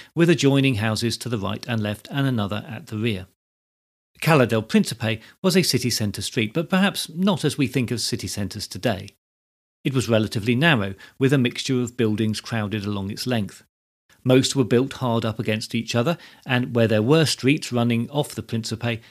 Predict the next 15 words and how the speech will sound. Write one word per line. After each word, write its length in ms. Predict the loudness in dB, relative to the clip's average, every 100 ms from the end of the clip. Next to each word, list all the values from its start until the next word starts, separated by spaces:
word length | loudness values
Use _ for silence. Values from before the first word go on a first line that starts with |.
| _
they 160 | 0 2
were 120 | 2
short 400 | 0 0 0 -2
and 100 | -2
narrow, 380 | 0 0 -4 -10 -8 0
alleyways 540 | 0 0 -6 -10 -10
really. 360 | -10 -10 -12 -20 _ _ _ _ _ _ _ _ _ _ _ _ _ 0
Just 180 | 2 4
opposite 400 | 2 2 0 0 -14 _ 0
was 220 | 2 2
the 100 | 0
convent 420 | 0 0 0 -2
of 160 | -4 -2
Santa 420 | -2 -2 -4 -4
Anna. 320 | -4 -4 -10